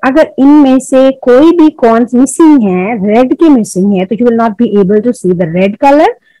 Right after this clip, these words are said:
या जो रेड के कॉम्बिनेशन से कलर्स बनते हैं, you will not be able to see those colors। इसी तरह अगर आप, अ,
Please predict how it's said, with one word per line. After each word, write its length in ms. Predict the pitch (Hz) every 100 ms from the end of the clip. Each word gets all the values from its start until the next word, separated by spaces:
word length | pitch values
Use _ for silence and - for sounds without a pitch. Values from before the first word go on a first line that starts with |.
| _
या 300 | 180 226 226
जो 320 | 254 233 170 180
रेड 260 | 240 294
के 140 | - 294
कॉम्बिनेशन 800 | - 240 220 220 202 - 214 214
से 120 | - -
कलर्स 380 | 214 208 202 -
बनते 220 | 180 175
हैं, 80 | 196
you 200 | 180 214
will 160 | 208 190
not 180 | 180 170 208
be 60 | 175 175
able 180 | 180 170
to 40 |
see 280 | 180 - 220
those 360 | 165 165 147 - -
colors। 340 | - - - _ _ _ _
इसी 220 | 285 349
तरह 240 | 349 262 262
अगर 460 | 254 233 233 254 -
आप, 320 | 208 214 214 226
अ, 440 | 214 208 202 208